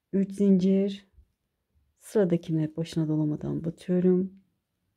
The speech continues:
Üç zincir, sıradaki iki trabzan arasına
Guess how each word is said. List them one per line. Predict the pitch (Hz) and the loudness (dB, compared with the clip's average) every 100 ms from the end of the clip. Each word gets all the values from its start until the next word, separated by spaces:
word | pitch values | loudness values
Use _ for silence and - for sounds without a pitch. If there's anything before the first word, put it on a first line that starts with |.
| _ _ _ - | _ _ _ -4
Üç | 190 190 | -4 0
zincir, | 175 170 - 156 156 185 190 - _ _ | 2 2 0 -4 -2 -2 -4 -14 _ _
sıradaki | _ - - 196 170 160 - | _ -16 -6 -4 -4 -6 -8
iki | 151 - - | -12 -12 -16
trabzan | - 175 165 160 156 - | -6 -4 -2 -4 -6 -4
arasına | 175 170 - 156 156 175 | -4 -4 -4 -4 -4 -6